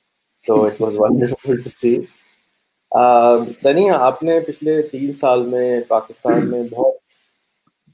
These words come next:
अच्छा तहलका मचाया है और उसकी वजह से बहुत सारे बच्चे,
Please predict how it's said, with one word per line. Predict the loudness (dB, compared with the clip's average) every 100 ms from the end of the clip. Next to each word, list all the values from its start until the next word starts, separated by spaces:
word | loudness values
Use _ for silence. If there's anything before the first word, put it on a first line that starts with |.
| _ _ _ -10
अच्छा | -4 0 2 2
तहलका | -2 -10 -4 -2 -2 -2
मचाया | -2 -4 -4 -4
है | -4 -4 -6 -12 -6
और | -2 -2
उसकी | -4 -10 -12 -6
वजह | -4 -2
से | -4 -2 -2 -2
बहुत | -4 -4 -2
सारे | 0 0
बच्चे, | -2 -4 -6 -6